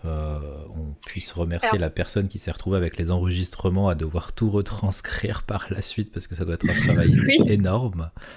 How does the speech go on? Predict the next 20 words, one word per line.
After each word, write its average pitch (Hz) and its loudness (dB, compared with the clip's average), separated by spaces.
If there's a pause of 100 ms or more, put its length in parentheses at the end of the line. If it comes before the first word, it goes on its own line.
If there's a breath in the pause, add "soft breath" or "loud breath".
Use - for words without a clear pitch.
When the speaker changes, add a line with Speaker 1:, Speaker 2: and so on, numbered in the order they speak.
(160 loud breath)
Speaker 1:
Et 90 -6
c'est 85 -4
pas 120 2
son 110 0
nom 104 4
sur 87 -2
la, 80 -2
Speaker 2:
Je 80 2
Speaker 1:
sur - -4
la 82 0
Speaker 2:
pense. 80 -4
Speaker 1:
pro-, 85 -10
sur 82 -4
la 78 -4
première 95 -2
de 90 -2
couverture 87 -6
du 85 -4
Speaker 2:
Non. 240 2
Speaker 1:
livre. 113 -6